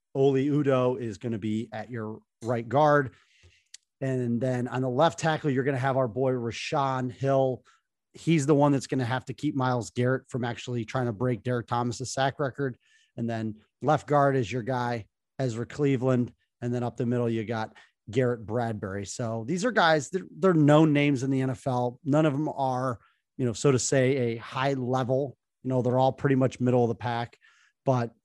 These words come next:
Kirk Cousins does a good ball, good job of getting, kind of, kind of getting the ball out quick, having Justin Jefferson on one side, Adam Thielen on the other side.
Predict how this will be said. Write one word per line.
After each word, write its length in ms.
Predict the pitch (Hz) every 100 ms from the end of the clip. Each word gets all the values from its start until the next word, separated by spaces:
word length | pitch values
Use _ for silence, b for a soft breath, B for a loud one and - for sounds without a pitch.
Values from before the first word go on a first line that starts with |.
| b b b -
Kirk 200 | 170 160
Cousins 340 | 160 143 123
does 180 | 143 120
a 60 |
good 220 | 117 139 110
ball, 280 | 143 139 -
good 140 | 127 123
job 300 | 135 127 117
of 80 |
getting, 180 | 135 135
kind 200 | 120 135
of, 120 | 143
kind 160 | - 135
of 60 | 117
getting 180 | 151
the 60 | 117
ball 300 | 139 131 127
out 220 | 127 135 _
quick, 420 | - 143 135 123 b b _ _ -
having 260 | 131 135 117
Justin 340 | 139 127 135
Jefferson 400 | 127 120 120 143
on 140 | 131 120
one 200 | 131 123
side, 260 | 131 127 127
Adam 260 | 127 131
Thielen 380 | - 135 127 123
on 120 | 123
the 100 | 120
other 200 | 123 123
side. 440 | 113 131 117 117